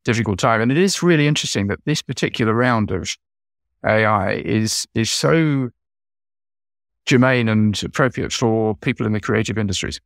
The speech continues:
You know, you, you guys are getting it right down the barrel. Whereas if you're a lawyer, you have a first go at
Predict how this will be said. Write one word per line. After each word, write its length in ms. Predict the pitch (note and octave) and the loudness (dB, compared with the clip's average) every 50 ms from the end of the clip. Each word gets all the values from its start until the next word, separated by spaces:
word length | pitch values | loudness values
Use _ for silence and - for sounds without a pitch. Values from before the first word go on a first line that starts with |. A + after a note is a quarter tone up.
| _ _ _ - | _ _ _ -6
You 80 | A2+ | -4
know, 60 | G#2 | -2
you, 280 | G2+ G2 G#2 B2 C3+ - | -2 0 0 0 0 0
you 180 | - B2 C#3 D3 | 2 2 4 4
guys 460 | D3 B2 G#2+ G#2 G#2+ G#2+ - - - _ _ - | 4 4 4 4 2 2 0 -4 -10 _ _ 0
are 160 | - G#2+ A2 | 0 0 2
getting 260 | G2 B2+ A#2+ A2+ G#2 | 2 2 2 2 2
it 160 | G#2+ - - _ _ _ _ - | 0 -2 -6 _ _ _ _ -10
right 300 | A2+ A2+ A#2+ B2 B2+ - | -4 -2 0 2 0 0
down 160 | - A#2+ A2+ G#2+ | 0 0 0 0
the 80 | G#2 | 0
barrel. 320 | A2 A2+ G#2 F#2+ F2+ E2 - - - - - - | 2 2 2 2 0 -4 -6 -10 -12 -12 -8 -4
Whereas 180 | B2+ C3+ B2 | -2 0 0
if 140 | D3+ D3+ - | 0 0 0
you're 160 | D3 C3+ C3 | 2 2 2
a 20 | C3 | 2
lawyer, 520 | C#3 F#3+ A3 F#3+ - D#2+ F2+ - D3 D#3+ - _ - | 2 2 2 0 0 -2 -2 -4 -4 -6 -8 _ -8
you 440 | - A2+ A2+ A#2 A#2 A2+ A2 A#2 - _ _ _ _ _ _ - | -6 -4 -4 -2 -4 -4 -6 -6 -8 _ _ _ _ _ _ -6
have 160 | C3+ D3 D#3 C#3+ | -2 0 0 0
a 60 | B2 | 0
first 340 | - - E3+ D3+ C3 - - | 0 0 0 0 0 -2 -2
go 280 | D3+ C#3+ C#3 C3 B2 | 0 2 2 2 2
at 120 | A#2+ - | 0 -2